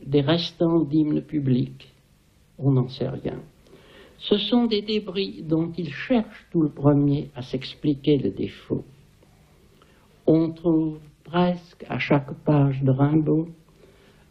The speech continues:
un thème qui pourrait s'appeler le thème de la claire-voie. Nous ne distinguons les objets du monde, de ce nouveau monde qu'il nous présente,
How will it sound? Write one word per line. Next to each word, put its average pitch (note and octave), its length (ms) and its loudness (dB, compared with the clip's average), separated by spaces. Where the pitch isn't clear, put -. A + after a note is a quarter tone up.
un E3+ 200 6
thème G3+ 640 -2
qui E3+ 120 -8
pourrait F3+ 300 -2
s'appeler G3 680 -2
le D#3+ 180 0
thème F#3 500 2
de D3+ 120 2
la D3 160 2
claire-voie. A2+ 800 -2
Nous F3+ 160 6
ne F#3+ 100 0
distinguons F#3 640 0
les D3+ 220 -4
objets D3 320 -2
du F3 140 -2
monde, G3 580 -2
de A#2 180 -6
ce - 160 -6
nouveau C3+ 340 4
monde B2+ 440 2
qu'il B2 180 -6
nous B2 100 -2
présente, D#3+ 720 -8